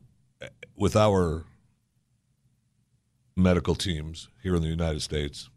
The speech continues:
and really i-, in D C and Alexandria, um, he will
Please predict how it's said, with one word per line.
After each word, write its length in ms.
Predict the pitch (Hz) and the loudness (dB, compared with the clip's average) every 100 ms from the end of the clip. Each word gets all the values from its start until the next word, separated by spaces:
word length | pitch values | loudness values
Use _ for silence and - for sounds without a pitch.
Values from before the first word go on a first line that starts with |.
| - | -4
and 300 | 92 76 71 _ _ _ _ _ _ _ _ | -2 -2 -8 _ _ _ _ _ _ _ _
really 400 | 92 85 71 - - _ _ | 0 0 0 -8 -18 _ _
i-, 140 | 82 80 | -14 -12
in 300 | 85 76 73 80 | -8 -8 -8 -14
D 160 | 76 80 | -8 -6
C 320 | - 82 76 | -4 -6 -6
and 100 | 73 | -6
Alexandria, 640 | 76 76 69 76 73 71 73 _ - | -10 -12 -12 -14 -12 -12 -12 _ -10
um, 360 | 78 76 65 67 _ _ _ _ _ _ _ _ _ _ _ _ _ _ _ _ _ _ _ _ _ _ _ _ _ _ - - - - - | -8 -8 -12 -16 _ _ _ _ _ _ _ _ _ _ _ _ _ _ _ _ _ _ _ _ _ _ _ _ _ _ -20 -20 -18 -18 -10
he 140 | 113 104 | 0 2
will 220 | 85 | 2